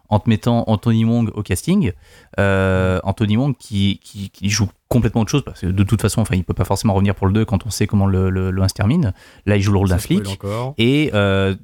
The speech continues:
Speaker 1: le, le principe d'un film de catégorie trois, c'est quand même d'y aller à fond dans tout ce qui est choquant, euh, révoltant, euh, dégueulasse et compagnie.
Speaker 2: Mm.
Speaker 1: Et dans Untold Story deux, très clairement, il y a rien. Enfin, il faut vraiment attendre le dernier quart d'heure pour qu'il se passe quelque chose. Et encore,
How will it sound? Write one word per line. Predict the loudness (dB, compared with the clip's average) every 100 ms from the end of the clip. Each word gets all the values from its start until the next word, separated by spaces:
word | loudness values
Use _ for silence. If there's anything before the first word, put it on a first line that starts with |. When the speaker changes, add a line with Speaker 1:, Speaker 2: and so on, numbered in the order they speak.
| -14 -12
Speaker 1:
le, | -2 0 2 2 2 2 0
le | 0 0
principe | 0 -2 -2 -2 -4 -6 -4
d'un | 0 2 0
film | 0 0
de |
catégorie | 0 0 0 0
trois, | 0 -2
c'est | -2 -4
quand | 0 0
même | 0 0 -2
d'y | 0
aller | 0 -2
à | -4
fond | -8 -2 -2
dans | 0 -4
tout | -8
ce |
qui | -2 -2
est |
choquant, | 0 -2 0 0 2 2
euh, | 0
révoltant, | 0 -2 0 0 0 0
euh, | -4 -8 -14 _ _ -2
dégueulasse | 2 2 2 0
et |
compagnie. | 0 0 0 -2
Speaker 2:
Mm. | -6 -18 -16 -4
Speaker 1:
Et | 0
dans | 0
Untold | 0 -2
Story | 0 2
deux, | 2 0 -4
très | -8 -2
clairement, | 0 2 2
il | 0
y |
a | 0
rien. | 0 0 -2
Enfin, | -4 -4
il | -2
faut | 0
vraiment | 0 0
attendre | 0 0 0
le |
dernier | 0 0 0
quart | 0
d'heure | -2
pour | -2 -4
qu'il | -4
se | -4
passe | -4
quelque | -2 -2
chose. | 0 -2 0
Et | 0
encore, | 0 0 -2 -2